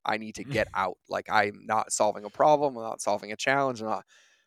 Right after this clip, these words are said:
Speaker 1: 'cause, like, in, in N L P, like, I'm stuck at the level where the challenge is, and I have to change the
Speaker 2: Yeah.
Speaker 1: level to do it, right? And so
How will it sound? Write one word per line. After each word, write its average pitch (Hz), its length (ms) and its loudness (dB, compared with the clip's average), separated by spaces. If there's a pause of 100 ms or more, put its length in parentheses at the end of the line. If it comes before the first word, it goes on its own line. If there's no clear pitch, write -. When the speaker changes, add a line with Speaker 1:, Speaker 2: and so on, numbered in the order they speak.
(140)
Speaker 1:
'cause, 127 200 8
like, 113 260 6
in, 113 280 -4
in 113 120 0
N 113 140 2
L 110 120 4
P, 131 360 0
like, 107 220 0
I'm 107 120 -6
stuck - 360 4
at - 100 -6
the 107 80 0
level 104 320 0
where 95 140 -2
the 92 100 -6
challenge 101 480 2
is, 71 200 -8
and - 100 -10
I 92 80 -6
have 98 200 -8
to 92 80 -10
change 98 440 -4
the 90 200 -6
Speaker 2:
Yeah. 92 240 0
Speaker 1:
level 82 140 -8
to 92 120 -6
do 139 200 4
it, - 120 0
right? 92 280 0 (100)
And 101 200 -4
so 104 460 4